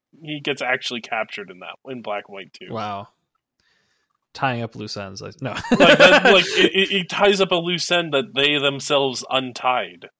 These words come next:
Speaker 2: Okay, to, for the
Speaker 1: <laughs> Like
Speaker 2: sake of the story. Yeah, yeah, yeah. It's, it's almost like, it's like the repeat of, oh, I like that. So it's like a repeat. It's too much of a repeat of the original story, essentially, where you have the same characters dealing with the same things they dealt with in the first game.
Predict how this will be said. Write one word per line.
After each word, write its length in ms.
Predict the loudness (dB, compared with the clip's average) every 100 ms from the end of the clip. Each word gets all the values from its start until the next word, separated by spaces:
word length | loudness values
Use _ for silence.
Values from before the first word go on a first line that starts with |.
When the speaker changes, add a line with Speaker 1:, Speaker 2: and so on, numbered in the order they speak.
| _ _ _ _ _ _ _ _ _ _ -2 2
Speaker 2:
Okay, 280 | 2 2
to, 220 | 0 2 6
for 120 | 8
the 40 |
Speaker 1:
<laughs> 20 | 8
Like 40 |
Speaker 2:
sake 200 | 6 4
of 60 | 2
the 80 | 2
story. 500 | 4 4 4 0 0
Yeah, 100 | 2
yeah, 140 | 4
yeah. 120 | 2 0 -6 0
It's, 140 | 2 2
it's 120 | 2
almost 220 | 2 4
like, 160 | 0 2
it's 240 | -2 2
like 140 | 0 4
the 100 | 4
repeat 280 | 4 2 0
of, 100 | 0 2
oh, 100 | 4
I 100 | 4
like 180 | 2
that. 180 | 0 -2
So 60 | -2
it's 100 | -2
like 120 | 0
a 60 | 0
repeat. 360 | 0 0 -2 -4
It's 140 | -4
too 180 | -2 2
much 200 | 2 0
of 60 |
a 40 | -4
repeat 520 | -4 -6 -6 -6 -8
of 100 | -4
the 100 | 0
original 280 | 0 0 -2
story, 320 | -2 -2 -2
essentially, 400 | -4 -6 -8 -10
where 160 | -8 -8
you 40 |
have 80 | -6
the 80 | -4
same 220 | -4 -4
characters 500 | -2 -2 -2 -6 -6 -12 -10 0
dealing 220 | 2 2
with 100 | 0
the 80 | -2
same 300 | -2 -2 -4
things 280 | -6 -6
they 80 | -6
dealt 180 | -4 -4
with 160 | -4 -8
in 60 | -10
the 60 | -10
first 260 | -10 -10
game. 200 | -14 -18